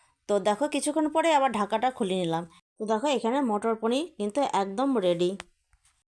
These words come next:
এরপর সবজিটাকে নামাবো। তো নামাবার আগে আরও কিছু উপকরণ আমি ওর মধ্যে অ্যাড করেছি, সেটা হলো শাহি গরম মশলা।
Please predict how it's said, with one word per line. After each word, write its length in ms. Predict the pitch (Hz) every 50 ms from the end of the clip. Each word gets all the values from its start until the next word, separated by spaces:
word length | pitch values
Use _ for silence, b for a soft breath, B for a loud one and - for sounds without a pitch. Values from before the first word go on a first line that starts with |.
| _ _ _ -
এরপর 320 | - 226 226 220 226 262 269
সবজিটাকে 600 | 262 - 240 226 202 208 240 240 247 240 240 285
নামাবো। 420 | 285 262 233 214 208 202 190 208 269
তো 120 | 320 - 320
নামাবার 480 | 285 269 247 220 214 208 202 214 208 202
আগে 240 | 208 202 196 202 285
আরও 220 | 294 226 190 208
কিছু 240 | 202 - 220 214 - 254
উপকরণ 420 | 233 - 214 202 - 220 226 247 254
আমি 200 | 226 208 214 214 208
ওর 140 | 196 202
মধ্যে 300 | 196 196 196 190 185 240 240 -
অ্যাড 180 | - 175 185 190
করেছি, 340 | - - 202 196 196 - - 294
সেটা 320 | - - 220 185 - - 196
হলো 240 | 202 202 220 254 311 339 b b b b b
শাহি 300 | - - - 196 185 208 214
গরম 300 | 196 196 190 180 175 170 170
মশলা। 360 | 170 175 - - 180 180